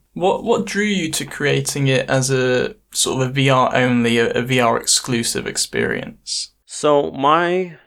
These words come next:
Speaker 2: draw to V R exclusive came from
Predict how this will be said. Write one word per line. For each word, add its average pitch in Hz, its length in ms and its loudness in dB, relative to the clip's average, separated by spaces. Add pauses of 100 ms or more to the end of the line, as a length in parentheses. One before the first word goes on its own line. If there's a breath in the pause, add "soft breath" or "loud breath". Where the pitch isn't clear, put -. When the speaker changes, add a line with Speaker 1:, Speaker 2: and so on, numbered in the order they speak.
(120)
Speaker 2:
draw 117 800 0
to - 220 -10
V 110 240 -4
R 101 140 2
exclusive 98 1300 -8 (240)
came 135 440 -4
from 104 920 -4